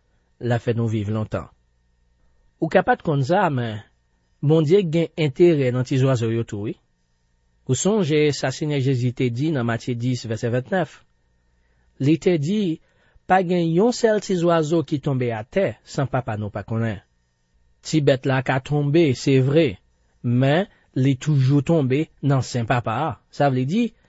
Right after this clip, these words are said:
Papa toujou gen enterè nan li. E Senyè Jezi te sèvi avèk menm konparezon ti zwazo a pou l rafèmi pitit Bondye yo nan lafwa yo.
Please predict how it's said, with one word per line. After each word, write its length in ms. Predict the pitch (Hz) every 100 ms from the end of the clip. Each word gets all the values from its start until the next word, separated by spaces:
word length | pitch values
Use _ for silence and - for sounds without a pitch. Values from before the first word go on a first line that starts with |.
| _ _
Papa 480 | - 165 143 - 131 160
toujou 400 | - 175 143 170
gen 220 | 147 147 -
enterè 520 | - 131 139 131 110 117
nan 160 | 131
li. 140 | 143 151 - _ _ _ _ _ _ _ _ _
E 400 | - 123 123 120 117
Senyè 300 | - 139 135
Jezi 300 | 127 123 127 151
te 120 | 123
sèvi 380 | - 120 117 170
avèk 300 | 117 113 - -
menm 320 | 131 143 139 131
konparezon 800 | - 135 147 135 135 131 123 190 -
ti 140 | - 143
zwazo 460 | 151 147 117 107
a 140 | 117 139 _ _ _ -
pou 160 | 160 135
l 80 | 123
rafèmi 560 | 143 135 - 143 135 156 -
pitit 300 | - 139 143 127
Bondye 300 | 135 117 107
yo 80 | 104
nan 120 | 107
lafwa 260 | 104 120 101
yo. 160 | 90